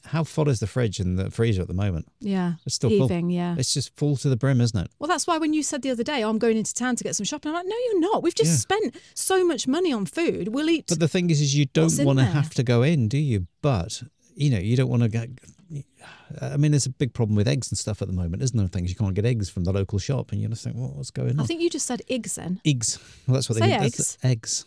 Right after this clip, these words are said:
Speaker 2: No, but you didn't say eggs.
Speaker 1: I did, I said
Speaker 2: I'm gonna
Speaker 1: eggs.
Speaker 2: rewind that and show you. You
Speaker 1: What?
Speaker 2: didn't,
Speaker 1: I
Speaker 2: Brian. You
Speaker 1: will.
Speaker 2: went eggs.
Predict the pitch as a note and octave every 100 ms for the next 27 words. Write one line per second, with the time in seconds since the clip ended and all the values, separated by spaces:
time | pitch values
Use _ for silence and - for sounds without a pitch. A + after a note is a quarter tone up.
0 | _ D4 C#4 C4+ B3 B3+ - D4 - F3
1 | F#3+ A#3 - - - C#3 G2+ G#2 - D4
2 | C4 A#3+ A3+ B3+ B3+ G#3 F#3+ - A#3+ G#3
3 | G#3 A#3 C#4 G#2+ D3 - A#2+ G2 F#2 C4+